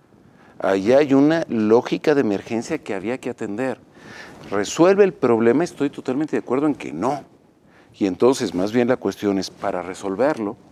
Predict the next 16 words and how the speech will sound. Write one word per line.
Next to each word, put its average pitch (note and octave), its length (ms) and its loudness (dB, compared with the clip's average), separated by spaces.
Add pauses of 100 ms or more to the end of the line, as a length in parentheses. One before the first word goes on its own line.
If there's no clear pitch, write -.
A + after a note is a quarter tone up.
(720)
¿qué E3 140 4
se C#3 160 -4
requeriría? G#2 640 0 (420)
Y F#2 120 -2
ahí G2+ 100 2
podemos B2+ 480 0
ir C#3 100 0
a B2+ 40 -2
soluciones G#2+ 520 -6 (200)
extremas. F#2 600 -4 (300)
Desde G#2+ 240 2
simplemente D3+ 760 2
decir A2+ 380 -2
que G2 120 -2
las F2 180 -4
afores C3+ 460 -2